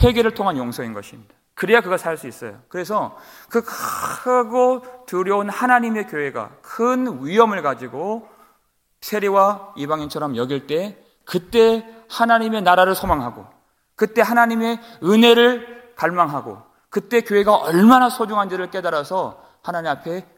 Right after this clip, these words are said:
회개할 수 있는 기회를 주라, 이렇게 한 거죠.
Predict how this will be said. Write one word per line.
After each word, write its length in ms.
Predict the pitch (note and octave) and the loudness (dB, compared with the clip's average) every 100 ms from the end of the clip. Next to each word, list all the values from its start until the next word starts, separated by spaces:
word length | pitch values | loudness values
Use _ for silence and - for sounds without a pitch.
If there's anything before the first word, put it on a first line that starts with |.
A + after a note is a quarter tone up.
| _ - | _ -10
회개할 360 | G#3 F#3 E3+ | -6 -4 -4
수 120 | D#3+ D#3 | -6 -10
있는 280 | D3 D3 - | -12 -12 -16
기회를 440 | - - A#2 A#2+ A#2+ | -12 -10 -10 -12 -14
주라, 200 | - G2+ | -20 -20
이렇게 220 | G2 _ | _ _
한 100 | A2 | -20
거죠. 240 | A2 _ | _ _